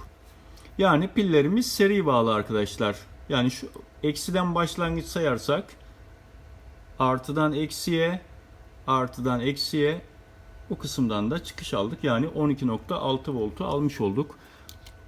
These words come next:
Buradaki pillerimizi şu şekilde yan tarafa bırakalım. Aynı şekilde yeni pillerimizi artısı ve eksisine dikkat ederek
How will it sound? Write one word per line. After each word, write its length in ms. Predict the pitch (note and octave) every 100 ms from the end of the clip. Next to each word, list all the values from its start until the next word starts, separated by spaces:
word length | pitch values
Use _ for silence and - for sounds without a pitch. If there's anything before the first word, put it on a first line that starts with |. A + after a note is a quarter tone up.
| -
Buradaki 340 | G#3+ F3+ E3 -
pillerimizi 640 | F3+ D#3+ B2 G#2+ G2 C#3
şu 100 | -
şekilde 520 | F3 - A2+ G2 F#2+ G2 - - - - - - - - - - -
yan 220 | A#2+ A#2+
tarafa 480 | B2 G2+ - F#2 F#2 -
bırakalım. 540 | B2 D3 D#3 C#3+ D3 D3 - - - - -
Aynı 340 | G3 G#3 F3
şekilde 600 | - C#3 B2+ A2 A2+ D3 -
yeni 320 | D3+ E3 G3+
pillerimizi 840 | - D#3+ B2+ G#2+ G#2 G#2 A2+ D3 F3 - - - - -
artısı 840 | D#3 D3+ D3+ - C#3 - C#3 C#3 C#3+
ve 100 | C#3
eksisine 800 | - C#3+ C#3 C3 - A2+ A#2+ B2
dikkat 520 | C3+ - C3 B2+ -
ederek 600 | D3 C3 A2 E3 -